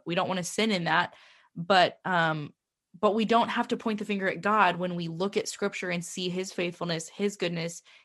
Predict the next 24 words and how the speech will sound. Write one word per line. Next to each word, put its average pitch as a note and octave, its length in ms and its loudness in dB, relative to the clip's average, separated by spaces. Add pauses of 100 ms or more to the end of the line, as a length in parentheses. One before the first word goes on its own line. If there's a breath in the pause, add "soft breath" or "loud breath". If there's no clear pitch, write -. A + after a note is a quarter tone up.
his A3 240 2
plan F3+ 260 -2
being E3+ 160 -2
worked D#3+ 220 -2
out, D#3 260 4
him A3 400 0 (300 soft breath)
working F#3+ 420 -2
all G#3 180 6
things G3+ 260 -2
to F#3 100 -8
good E3+ 400 0 (400 soft breath)
for F#3 160 2
those F3 260 2
who G3 80 0
love E3 240 4
him E3 140 -2
and D#3+ 100 -2
are D3+ 40 -8
called E3 240 0
according E3 280 -6
to E3 80 -8
his D#3+ 100 -4
purpose. D#3 380 -6
We, F3 220 -8